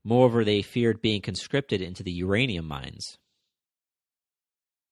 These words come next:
This caused thousands to flee East Germany for the Western zones, and in nineteen forty-six, the Soviets already had to block migration from their zones to the west.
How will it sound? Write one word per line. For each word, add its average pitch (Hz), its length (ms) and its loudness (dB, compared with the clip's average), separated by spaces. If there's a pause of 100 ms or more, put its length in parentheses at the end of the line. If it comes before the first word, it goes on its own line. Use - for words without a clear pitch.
(160)
This 131 240 6
caused 110 420 0
thousands 110 460 0
to 98 80 -6
flee 92 360 -4
East 104 240 -4
Germany 85 420 -4
for 87 180 -8
the 90 80 -6
Western 98 380 -2
zones, 82 460 -6
and 92 160 -8
in 90 80 -6
nineteen 117 300 -2
forty-six, 98 600 -4
the 85 80 -12
Soviets 98 420 -4
already 92 400 -2
had 82 200 -8
to 85 80 -8
block 90 380 -6
migration 90 680 -4 (360)
from 92 240 -6
their 95 180 2
zones 87 380 -4
to - 100 -10
the 80 140 -8
west. 92 480 -4